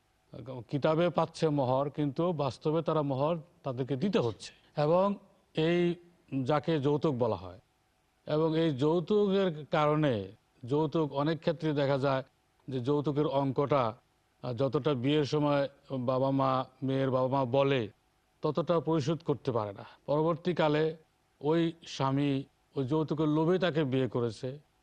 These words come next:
এখন তার উপর চাপ সৃষ্টি করে, নিপীড়ন, নির্যাতন, নিষ্পেষণ। এবং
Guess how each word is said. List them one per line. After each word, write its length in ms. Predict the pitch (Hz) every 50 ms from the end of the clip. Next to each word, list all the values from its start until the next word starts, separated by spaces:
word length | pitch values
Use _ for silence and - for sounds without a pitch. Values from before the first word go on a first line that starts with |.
| _ _ _ -
এখন 380 | 147 151 - 156 156 151 143 - - _ _ _
তার 160 | 147 143 147
উপর 160 | 143 143 147
চাপ 220 | 135 - 147 143 -
সৃষ্টি 320 | - 170 - - - 165
করে, 220 | 143 147 135 143 160 - _ _ _ _ _ _ _ _ _ _ _ _ _ _ _ _
নিপীড়ন, 460 | 135 143 147 135 156 156 160 156 151
নির্যাতন, 580 | 139 151 151 139 120 131 143 147 143 - 160 143
নিষ্পেষণ। 720 | 139 143 139 - - - 151 147 127 - 151 143 143 135 131 - _ _ _ _ _ _ _ _ _ -
এবং 400 | 180 175 180 170 165 160 147